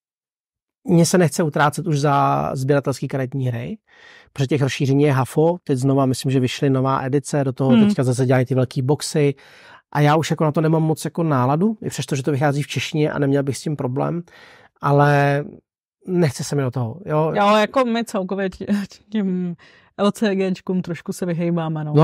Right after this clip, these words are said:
Speaker 1: No, já jsem hrál Hry o trůny, hrál jsem a, no, hrál jsem toho hodně, Netrunner jsem hrál jako
Speaker 2: Hmm.
Speaker 1: L C Gčko, no, Star Wars, který vyšlo, tak jsem taky hrál,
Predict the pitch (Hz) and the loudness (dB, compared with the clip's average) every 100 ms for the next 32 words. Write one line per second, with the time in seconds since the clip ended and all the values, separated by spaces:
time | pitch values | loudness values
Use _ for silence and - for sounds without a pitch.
0 | 202 208 180 - 202 208 190 151 156 127 | 6 6 6 6 6 6 6 4 4 4
1 | 131 196 202 185 202 175 139 151 143 143 | 4 4 6 4 -2 -6 0 4 4 0
2 | - 151 135 131 131 139 - 64 64 65 | -2 0 2 2 2 0 -2 -4 -2 -2
3 | 64 64 131 127 117 113 117 - 127 127 | -2 -4 -4 -4 -2 -2 -4 -2 -2 0
4 | 127 123 127 156 160 147 139 - 135 127 | 2 2 2 2 2 2 0 -2 0 2
5 | 120 117 120 131 123 226 123 120 - - | 2 0 -4 -4 0 2 2 0 -4 -6
6 | 120 120 - - - - - - - 131 | -4 -4 -10 -18 -20 -20 -20 -12 -4 -2
7 | 123 127 135 - 139 147 147 131 - 135 | 0 -2 -4 0 2 4 4 2 -4 -2
8 | 131 127 - 123 123 135 120 - 123 143 | 0 0 -2 -8 -6 -6 -4 -4 -2 0
9 | 131 131 131 | -2 -2 -6